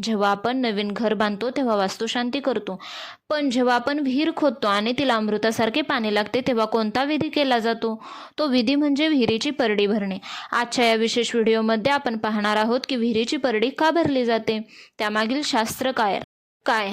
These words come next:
आणि हा विधी नेमका कसा करावा? तर परडी भरण्यामागचे आध्यात्मिक महत्त्व,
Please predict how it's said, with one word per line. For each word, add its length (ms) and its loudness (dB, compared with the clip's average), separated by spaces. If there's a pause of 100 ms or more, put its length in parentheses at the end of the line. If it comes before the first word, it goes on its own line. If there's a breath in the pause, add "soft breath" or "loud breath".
आणि 360 0
हा 220 0
विधी 320 2
नेमका 340 0
कसा 280 0
करावा? 400 0 (440 loud breath)
तर 120 2
परडी 360 2
भरण्यामागचे 640 2
आध्यात्मिक 540 0
महत्त्व, 380 0